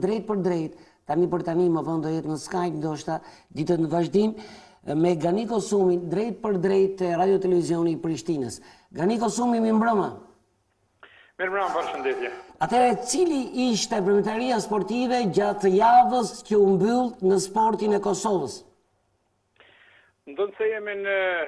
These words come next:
Speaker 2: sezonin e dimrit, e, ka pak sa aktivitete sportive, si do që të jetë ne shkoqitëm disa prej tyre. E, fillojmë me kickboxin, fituesi trofeut të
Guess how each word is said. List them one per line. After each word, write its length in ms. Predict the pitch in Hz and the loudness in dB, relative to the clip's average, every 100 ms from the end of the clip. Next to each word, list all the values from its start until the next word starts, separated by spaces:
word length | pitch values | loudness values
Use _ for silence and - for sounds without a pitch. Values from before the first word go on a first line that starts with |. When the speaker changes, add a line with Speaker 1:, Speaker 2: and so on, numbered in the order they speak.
| - | -8
Speaker 2:
sezonin 500 | - 160 151 185 165 | -16 -14 -8 -8 -8
e 60 | 160 | -12
dimrit, 540 | 135 175 196 180 180 _ | -12 -12 -12 -8 -10 _
e, 400 | 175 165 165 151 | -10 -8 -6 -8
ka 240 | - 190 185 | -6 -6 -4
pak 220 | 202 175 | -6 -6
sa 220 | - 175 147 | -6 -4 -4
aktivitete 560 | - 160 147 165 160 | -6 -16 -14 -14 -14
sportive, 480 | 131 - 139 196 185 | -18 -16 -16 -14 -16
si 160 | - 180 | -14 -16
do 160 | - 160 | -10 -10
që 200 | 143 151 | -10 -16
të 160 | 143 151 | -16 -12
jetë 420 | 170 247 - 156 | -12 -12 -14 -16
ne 280 | 151 156 160 | -14 -14 -12
shkoqitëm 680 | 147 - 160 160 - 156 151 | -12 -12 -14 -14 -16 -18 -16
disa 240 | 143 - 147 | -16 -8 -8
prej 220 | 147 147 | -8 -12
tyre. 380 | - 175 143 127 _ _ _ - - - _ | -12 -10 -6 -6 _ _ _ -20 -20 -20 _
E, 140 | 147 151 151 | -8 -6 -4
fillojmë 400 | 190 196 226 208 | -4 -2 -2 -4
me 80 | 196 | -6
kickboxin, 720 | - 175 - 208 202 - 185 | -8 -12 -4 -4 -4 -8 -10
fituesi 440 | - 185 214 202 196 | -8 -10 -10 -8 -6
trofeut 560 | 190 175 202 202 180 | -6 -2 -2 -2 -4
të 120 | - | -6